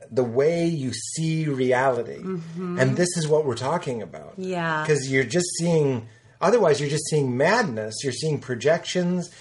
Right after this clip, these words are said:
Speaker 1: You're seeing defense mechanisms. You're seeing, you're imposing patterns on other people.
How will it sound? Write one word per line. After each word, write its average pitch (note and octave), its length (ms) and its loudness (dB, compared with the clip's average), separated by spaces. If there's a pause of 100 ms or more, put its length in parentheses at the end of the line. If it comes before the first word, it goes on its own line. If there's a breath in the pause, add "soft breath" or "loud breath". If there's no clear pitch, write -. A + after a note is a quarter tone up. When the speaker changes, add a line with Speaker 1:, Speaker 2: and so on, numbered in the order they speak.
(160 loud breath)
Speaker 1:
You're C#3 100 -4
seeing C3+ 240 0
defense D3 480 0
mechanisms. E3+ 760 0 (280 loud breath)
You're D3 80 -2
seeing, D#3 340 2
you're D3 140 2
imposing D3+ 680 0 (280 loud breath)
patterns E3+ 680 0
on C#3+ 160 -2
other C3+ 160 4
people. E3 220 -6